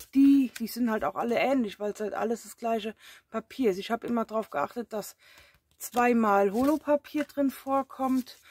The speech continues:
und wenn möglich keine Farbwechslung da, äh, Farbdoppelung da ist.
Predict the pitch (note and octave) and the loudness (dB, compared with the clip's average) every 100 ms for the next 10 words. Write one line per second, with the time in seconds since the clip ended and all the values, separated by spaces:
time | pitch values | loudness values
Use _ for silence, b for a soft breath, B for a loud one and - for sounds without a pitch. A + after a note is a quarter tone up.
0 | b - G#3+ G#3+ A3+ A3+ B3 B3+ A#3+ A3 | b -4 0 2 4 4 4 0 -6 -12
1 | - A3 G#3+ G3+ - A3+ G#3 G#3 C4 - | -6 -4 -4 -6 -8 -6 -6 -8 -10 -8
2 | C4 C4+ B3+ C4 B3+ A3+ G#3+ - A3 - | -6 -2 0 2 2 2 -2 -4 -8 -8
3 | B3 - C4 B3 B B B B _ - | -10 -2 0 0 B B B B _ 0
4 | B3 A#3+ C4 - | 4 4 2 -2